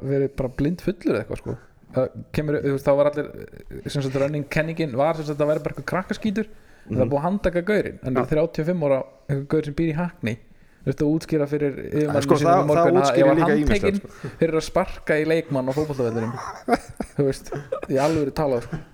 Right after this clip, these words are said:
Speaker 2: Þannig að
Speaker 1: Og ég meina, þessi, þessi, þessi, líka, sko, sérstaklega þessi völlur, hann er rosalega vel myndavéla equipped, sko.
Speaker 2: Mhm.
Speaker 1: Þú veist, þú fer-, þú ferð ekkert huldu höfði þarna.
Speaker 2: <laughs> En er,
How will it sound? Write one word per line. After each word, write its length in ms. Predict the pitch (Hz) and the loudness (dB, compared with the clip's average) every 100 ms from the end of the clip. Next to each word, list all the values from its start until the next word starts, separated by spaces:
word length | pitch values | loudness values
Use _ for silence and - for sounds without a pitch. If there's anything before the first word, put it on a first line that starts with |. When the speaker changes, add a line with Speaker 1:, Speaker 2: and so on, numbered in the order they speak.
| - - - - - - - - - - - - - - - - - _ - | -20 -18 -18 -20 -20 -20 -18 -14 -14 -14 -20 -20 -20 -20 -20 -20 -20 _ -4
Speaker 2:
Þannig 240 | 101 101 | 0 2
að 360 | 95 92 - 139 | 2 0 -4 -2
Speaker 1:
Og 60 | |
ég 60 | 135 | 0
meina, 220 | 139 139 139 123 | 0 0 0 0
þessi, 300 | 139 143 135 | -2 -2 -2
þessi, 220 | 139 143 - | -2 -2 -6
þessi, 240 | 127 127 139 | -8 -6 -2
líka, 200 | 131 131 | -2 -2
sko, 120 | - - | -4 -2
sérstaklega 500 | 175 - 160 139 - | -2 -2 -2 -2 0
þessi 300 | 185 - 147 | -2 -2 -2
völlur, 240 | 127 113 | -2 -2
hann 140 | 123 123 | -2 -4
er 80 | 127 | -2
rosalega 640 | 175 190 - 147 135 131 | -2 -2 -2 0 2 2
vel 300 | 147 170 139 - _ _ 156 | 0 -2 -2 -8 _ _ -4
myndavéla 680 | 147 175 - 139 127 117 | -2 -2 0 0 0 -2
equipped, 440 | 123 - 120 - - | -4 -4 -4 -6 -10
sko. 220 | - 127 143 - - | -2 -2 -2 -10 -4
Speaker 2:
Mhm. 340 | 101 87 87 - - | -2 -2 -4 -8 -4
Speaker 1:
Þú 100 | 131 | -4
veist, 240 | 127 - - - | -4 -8 -20 -8
þú 120 | 147 | -6
fer-, 220 | 143 147 - | -2 -4 -4
þú 80 | 147 | -6
ferð 440 | - - 160 147 | -6 -2 0 2
ekkert 180 | 143 135 | 0 -2
huldu 240 | 180 190 160 | -2 -2 0
höfði 260 | 196 208 113 | 0 2 0
þarna. 520 | - 131 - 113 92 | 0 -8 -6 -8 -8
Speaker 2:
<laughs> 160 | - - - - - - _ | -16 -20 -20 -20 -20 -20 _
En 240 | - 123 113 - | 0 0 0 0
er, 260 | 127 139 | 4 4